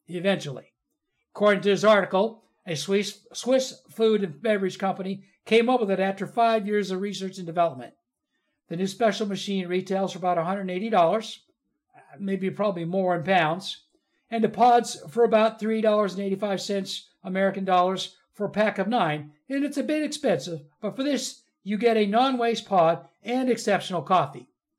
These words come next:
Sales are very strong in Switzerland and France,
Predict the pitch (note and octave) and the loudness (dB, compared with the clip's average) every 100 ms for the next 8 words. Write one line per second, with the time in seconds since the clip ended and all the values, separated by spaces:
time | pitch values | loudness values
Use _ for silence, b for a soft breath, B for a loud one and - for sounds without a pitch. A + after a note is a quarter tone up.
0 | _ _ _ - A#3+ C4+ G3+ F#3+ A#3+ C4 | _ _ _ 2 6 6 4 4 4 4
1 | - A#3 G#3+ G3+ - A#3 A3 G3 G3 F#3 | 4 4 4 2 -2 -2 -2 -2 -2 -2
2 | E3+ B3+ G#3+ D3 - - | -2 0 0 0 -6 -14